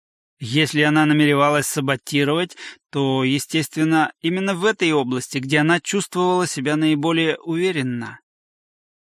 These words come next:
Что могло бы автоматически вызвать немедленное подозрение по отношению к ней.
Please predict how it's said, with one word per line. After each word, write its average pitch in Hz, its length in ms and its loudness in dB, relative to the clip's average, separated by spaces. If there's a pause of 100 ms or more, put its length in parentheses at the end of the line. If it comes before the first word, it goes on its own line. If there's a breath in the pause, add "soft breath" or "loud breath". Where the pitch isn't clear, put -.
(240)
Что - 320 -2
могло 170 400 2
бы 170 160 0
автоматически 170 760 -4
вызвать 170 360 0
немедленное 175 760 2
подозрение 160 680 0
по 147 140 -2
отношению 156 560 -2
к - 120 -8
ней. 131 340 -2